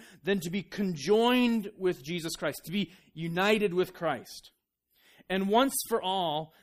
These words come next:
made one with him, the God of glory. This heavenly and celestial conjunction is procured and brought about by two special means. It's brought about by the means of the word and preaching of the gospel, grace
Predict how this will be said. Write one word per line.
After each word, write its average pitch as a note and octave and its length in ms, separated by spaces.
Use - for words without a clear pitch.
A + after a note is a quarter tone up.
made F#3 240
one G#3 320
with F#3+ 200
him, G#3 260
the F3 80
God G3 240
of E3 100
glory. E3 400
This F3+ 200
heavenly B3 560
and F#3+ 160
celestial G#3 680
conjunction F#3+ 840
is F3 200
procured G#3 560
and D#3+ 120
brought F3 200
about E3+ 260
by D#3+ 160
two G3 260
special F3+ 380
means. D#3+ 480
It's C3+ 120
brought G3 240
about F#3+ 240
by F#3 80
the E3+ 80
means G3 340
of D#3+ 120
the D3 100
word F#3+ 400
and E3+ 120
preaching F#3+ 320
of E3 80
the D#3 60
gospel, F#3 640
grace D#3+ 480